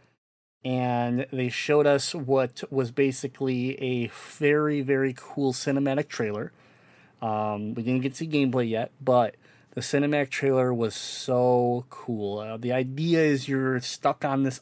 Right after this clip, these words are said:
island, you know, I Am Legend style almost, and there's vi-, there's these crazy looking vampires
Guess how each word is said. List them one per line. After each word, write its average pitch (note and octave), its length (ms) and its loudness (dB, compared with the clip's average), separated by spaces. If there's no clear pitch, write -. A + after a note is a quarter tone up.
island, B2+ 720 0
you B2 80 -6
know, A#2 100 -4
I A#2+ 200 -2
Am B2+ 280 2
Legend B2+ 400 2
style A2+ 500 -2
almost, A2+ 540 -2
and B2 600 2
there's B2 600 -2
vi-, B2 320 -4
there's B2 320 -4
these B2+ 280 -4
crazy D#3 560 -2
looking E3+ 360 0
vampires C#3 800 2